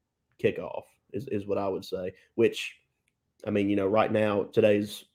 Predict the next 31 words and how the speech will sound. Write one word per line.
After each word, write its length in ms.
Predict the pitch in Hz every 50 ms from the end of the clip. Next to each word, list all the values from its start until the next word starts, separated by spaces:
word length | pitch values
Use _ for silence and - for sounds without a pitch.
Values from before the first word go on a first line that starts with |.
| _
what, 320 | - - 110 104 98 - -
August 440 | 107 104 104 107 104 98 - - -
the 260 | - 85 85 90 - _ _ _ _ _ _ _ _ _ _ _ _ _ _ _ _ _ _ _ _ _ _ _ _ _ _ _ _ _ _ _ _ _ _ _ _ _ -
eighth? 400 | 113 110 120 - - - - - _ _ _
So, 220 | - - 113 107
I 40 | 104
mean, 160 | 107 101 98
that, 180 | 107 107 98 -
that's 160 | - 110 101
just, 340 | - - 113 104 - - - _ _ _ -
you 100 | 120 113
know, 160 | 104 95 98 - - _ _ -
a 40 | 135
couple 260 | 135 147 - 120 104
weeks 220 | 110 113 101 -
down 200 | - 110 104 101
the 60 | 98 76
road. 420 | 92 110 110 101 98 73 - - _ _ - - _ _ _ _ _
Um, 560 | - 113 113 110 107 104 101 101 104 101 104 - _ _ _ _ _ _ _ _ _ _ _ _ _ _ _ _ -
but 440 | - 127 147 170 175 139 127 - - - _ _ _ - _ _ _ _ _ _ _ _ -
again, 300 | - 120 120 123 147 117
it's, 200 | 110 113 113 -
it's, 200 | 113 113 - -
it's 160 | - 113 -
almost 360 | 117 117 123 127 127 123 120 113
exactly 380 | 104 - 117 120 123 123 120
like 160 | 113 120 113
the 60 | - 104
quarterback 380 | - 135 160 156 113 98 -
situation. 640 | - 113 104 107 107 107 104 101 - 110 107 - - - - - - - - - - - - _ _ _ _ _ _ _ _ _ _ _ _ _ _ _ _ _ _ _ -
It's, 500 | 131 127 113 - - - - - - -